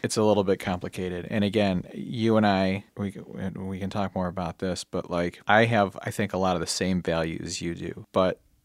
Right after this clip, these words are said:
the way I look at those values, I look at a little bit differently than you do. So, you know, I would say, you know, honesty,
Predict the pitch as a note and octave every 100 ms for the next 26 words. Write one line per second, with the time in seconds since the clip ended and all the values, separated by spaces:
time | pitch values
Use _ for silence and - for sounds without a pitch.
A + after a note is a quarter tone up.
0 | - G2 F#2 F#2+ F#2+ F2+ - E2+ F2 F2
1 | G2+ G2 - F2+ E2+ - D#2+ D#2+ E2 E2
2 | E2 E2+ D#2 - _ _ F2 E2 E2 E2
3 | - D2+ - - - - - - - -
4 | - _ - A2 F#2+ F#2 E2+ _ _ G#2
5 | F#2 F2 F2 - G2+ G2 F#2 - F#2 F2+
6 | F2+ - F#2+ F2 E2+ E2+ - _ G#2 G2+
7 | G2+ - G2+ F2+ F2 -